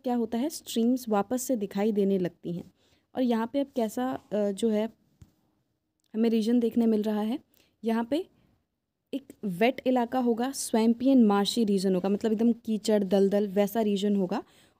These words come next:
और यहाँ पे हमें बहुत सारे फॉरेस्ट वगैरह भी दिखाई देंगे, राइट? तो इस वाले इलाकों को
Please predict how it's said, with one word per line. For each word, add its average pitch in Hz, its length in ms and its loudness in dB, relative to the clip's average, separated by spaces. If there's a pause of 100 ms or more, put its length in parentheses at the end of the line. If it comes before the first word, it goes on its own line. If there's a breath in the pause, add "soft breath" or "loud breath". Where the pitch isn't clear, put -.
(160)
और 285 80 2
यहाँ 247 260 0
पे 277 80 2
हमें 247 280 2
बहुत 208 220 -4
सारे 226 280 -2 (440)
फॉरेस्ट 254 360 2
वगैरह 214 220 2
भी 240 140 2
दिखाई 202 320 2
देंगे, 175 300 -2
राइट? 226 200 -2 (100)
तो - 100 -10 (100)
इस 285 140 -4
वाले 247 220 2
इलाकों 208 340 -4
को - 240 -16